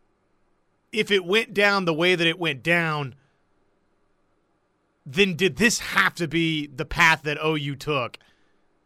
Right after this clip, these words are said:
The more I've sat on it and then slept on it and thought about it, I think Oklahoma got it right.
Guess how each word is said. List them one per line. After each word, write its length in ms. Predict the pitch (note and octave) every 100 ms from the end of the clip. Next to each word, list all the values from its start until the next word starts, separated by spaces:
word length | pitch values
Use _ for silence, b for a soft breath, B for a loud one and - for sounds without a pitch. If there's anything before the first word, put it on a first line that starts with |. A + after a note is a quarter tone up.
| _ _ _ _ _ _
The 160 | B2+ F3
more 220 | G3+ A#3
I've 380 | G#3 F#3 C#3+ _ _ -
sat 440 | - F#3+ G3 G3+
on 180 | F#3+ F#3
it 180 | F#3 F3
and 100 | D#3+
then 200 | C#3+ A#2 F3 -
slept 480 | - - F#3 - F#3
on 200 | F3 E3+
it 80 | D3
and 180 | C#3
thought 260 | E3+ E3+ E3+
about 280 | D#3 D#3+ D#3+
it, 220 | D#3+ - _ _ _ _ _ _ _ _ _ _ _ _ _ _ _ _ _ -
I 80 |
think 300 | D#3 G3 F#3+
Oklahoma 540 | F3 F3+ D#3 D3 D3+ C#3+
got 200 | C3 A#2+
it 60 |
right. 320 | G#2 G2 F#2